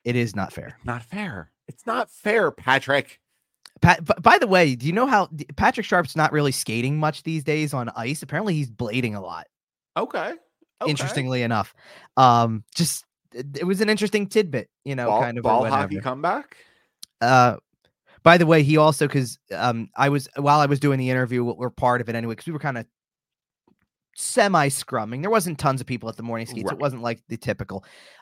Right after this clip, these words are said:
Speaker 1: Um, Jackie Spiegel, who's working for the Inquirer, was next to me doing part of an interview with, uh, with Sharp at the time, and I was there, so I was getting all this, obviously. Like, I'm there to get the audio of this.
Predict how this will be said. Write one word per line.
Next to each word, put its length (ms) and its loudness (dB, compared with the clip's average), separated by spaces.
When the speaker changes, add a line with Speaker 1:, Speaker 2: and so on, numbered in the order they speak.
Speaker 1:
Um, 400 2
Jackie 320 2
Spiegel, 380 -2
who's 140 -2
working 240 -4
for 100 -10
the 120 -8
Inquirer, 300 -8
was 160 -10
next 220 -6
to 60 -12
me 100 -8
doing 360 -8
part 260 -2
of 80 -8
an 80 -6
interview 440 -8
with, 320 -6
uh, 260 -6
with 140 -8
Sharp 240 -2
at 60 -6
the 40 -14
time, 220 -4
and 100 2
I 80 4
was 140 -2
there, 240 2
so 120 -4
I 100 2
was 100 -6
getting 200 -12
all 200 -6
this, 260 -12
obviously. 480 -12
Like, 140 -12
I'm 100 -14
there 160 -6
to 180 -10
get 120 -8
the 100 -4
audio 340 -2
of 100 -10
this. 260 -6